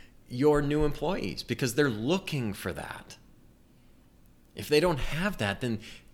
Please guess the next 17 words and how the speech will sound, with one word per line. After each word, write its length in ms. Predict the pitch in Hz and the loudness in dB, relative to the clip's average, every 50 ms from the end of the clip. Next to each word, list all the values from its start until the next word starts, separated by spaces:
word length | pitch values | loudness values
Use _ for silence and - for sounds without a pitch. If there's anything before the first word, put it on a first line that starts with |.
| - - - | -18 -14 -12
uh, 60 | 117 | -12
highly 420 | - - - - 135 143 165 165 | -10 -8 -6 -4 -2 0 0 0
desirable 560 | 143 143 139 135 139 143 156 170 156 131 151 | 0 -2 -2 -2 -2 0 0 -2 -2 -2 -4
people 260 | 147 - 147 143 170 156 | -4 -4 -4 -4 -4 -4
feel 280 | - - - 117 120 | -6 -4 -2 -2 0
like 200 | 143 156 143 143 | 0 -2 -2 -2
there's 200 | - 139 139 123 | 0 0 0 0
an 100 | 127 120 | -2 -4
emptiness, 480 | - - 143 170 - 165 104 73 - - | -4 -6 -6 -6 -6 -6 -6 -4 -4 -4
there's 180 | - 92 - | -4 -2 -2
something 420 | - 123 117 113 - 120 113 110 107 - - - - - - - - | -2 -2 -2 -2 -2 -2 -2 -4 -4 -8 -14 -20 -20 -20 -20 -16 -8
missing. 440 | 85 95 95 92 - - 71 - - - - - - - - - - - - - - - - - - - - - - - - - - - - - _ _ _ - - - - - | -4 -4 -2 -2 -2 -4 -4 -6 -10 -18 -20 -20 -20 -20 -20 -20 -20 -20 -20 -20 -20 -20 -20 -20 -20 -20 -20 -20 -20 -20 -20 -20 -20 -20 -20 -20 _ _ _ -16 -16 -14 -8 -4
Number 200 | 113 120 120 120 | -4 -2 -2 -2
five, 600 | - - - 117 110 117 - 85 78 - - - - - - - - - - - - - - - - - - - - - - - - - - - - - | 0 2 4 4 4 4 2 0 -2 -8 -10 -16 -16 -16 -16 -16 -16 -18 -20 -20 -20 -20 -20 -20 -20 -20 -20 -20 -20 -20 -20 -20 -20 -20 -20 -20 -18 -8
highly 260 | - - 156 143 143 | -2 0 2 4 4
desirable 580 | 139 131 135 117 123 123 127 135 135 123 107 127 | 4 2 2 2 2 2 4 4 4 2 2 0
people 580 | - - 131 - - 123 117 117 - - - | -4 -2 -4 0 2 2 2 2 0 -4 -10